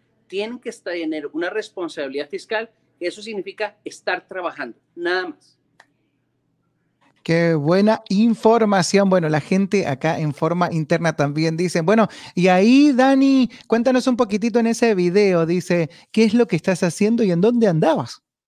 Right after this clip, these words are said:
Speaker 1: Mira, y eso es muy bueno. Esa, esa instalación es comercial. Ah, nosotros la hicimos en Irving. Ahí es por la Irving Boulevard. No me acuerdo exactamente de la intersección, pero ese, esos paneles solares les estoy indicando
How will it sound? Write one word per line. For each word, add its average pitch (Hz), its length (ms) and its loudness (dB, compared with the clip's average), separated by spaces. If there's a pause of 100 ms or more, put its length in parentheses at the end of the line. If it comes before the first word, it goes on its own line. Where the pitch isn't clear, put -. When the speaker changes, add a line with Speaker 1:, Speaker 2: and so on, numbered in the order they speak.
(380)
Speaker 1:
Mira, 208 180 -2
y 208 60 0
eso 202 120 -4
es 233 60 -8
muy 240 100 -6
bueno. 226 280 -4
Esa, 208 380 -6
esa 208 320 -6
instalación 208 600 -6
es 214 100 -14
comercial. 190 640 -6 (340)
Ah, 156 260 -6
nosotros 185 340 -14
la 233 60 -10
hicimos 190 340 -18
en 165 240 -12
Irving. 202 540 -6
Ahí 156 400 -12
es 196 140 -18
por 214 160 -16
la 180 180 -12
Irving 202 340 -14
Boulevard. 233 460 -10 (240)
No - 80 -16
me 208 80 -10
acuerdo 240 240 -12
exactamente 233 500 -16
de 226 40 -12
la 214 80 -16
intersección, 170 640 -14 (320)
pero 208 280 -6
ese, 226 340 -8
esos 208 240 -20
paneles 240 240 -14
solares 190 220 -10
les 208 180 -12
estoy 190 280 -12
indicando 202 720 -8